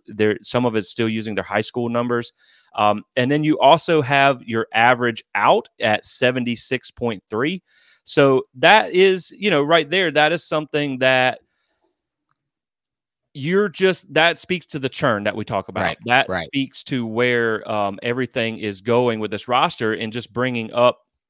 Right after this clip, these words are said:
Speaker 1: uh, bringing up the, the talent floor. Now, when you talk about your needs remaining, we just kinda touched on this. Linebacker, defensive tackle is one for me. We've signed a lot of talented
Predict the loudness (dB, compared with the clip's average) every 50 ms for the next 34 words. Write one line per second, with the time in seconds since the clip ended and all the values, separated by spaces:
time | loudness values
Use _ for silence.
0 | _ _ _ _ _ _ _ _ _ _ _ -2 -2 -2 0 0 -2 -4 -4 -4
1 | -4 -2 0 0 0 0 -2 -6 -6 -4 -4 -4 -6 -10 -10 -8 -8 -6 -2 -2
2 | -2 -2 -2 -4 -8 -16 -12 -6 -2 0 0 0 -2 -8 -14 _ _ -2 0 2
3 | 2 2 2 -2 0 2 2 2 4 2 2 2 2 0 -2 -2 -4 -4 -6 -8
4 | -8 -8 -4 -4 -2 -2 -2 -2 -4 -6 -6 -8 -8 -8 -8 -6 -4 -6 -6 -2
5 | -2 -2 -2 -2 -4 -2 -2 -2 -2 -2 -6 -6 -6 -6 -10 -12 -6 2 4 4
6 | 4 4 6 4 4 4 4 2 -2 -2 -4 -6 _ _ _ _ _ _ _ _
7 | _ _ _ _ -2 -2 -2 0 0 -2 -2 -2 -4 -6 -6 -4 0 2 2 2
8 | 2 0 0 0 0 -2 -2 -4 -6 -6 -6 -8 -8 -6 -4 -4 -4 -2 0 0
9 | 0 2 2 0 2 4 6 6 6 4 2 -2 -6 -4 -2 0 0 0 -2 -2
10 | -4 -6 -8